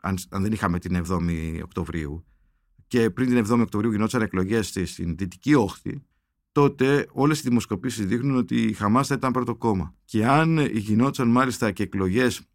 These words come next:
προεδρικού χαρακτήρα, δηλαδή μεταξύ του Μαχμούντ Αμπάς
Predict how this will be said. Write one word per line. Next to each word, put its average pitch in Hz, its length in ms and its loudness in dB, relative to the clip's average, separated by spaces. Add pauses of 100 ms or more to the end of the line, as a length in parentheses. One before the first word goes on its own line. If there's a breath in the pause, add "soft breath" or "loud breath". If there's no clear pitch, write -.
(100)
προεδρικού 110 480 0
χαρακτήρα, 95 640 -2
δηλαδή 101 340 -2
μεταξύ 104 400 -2
του - 100 -12
Μαχμούντ 107 300 -2
Αμπάς 101 420 0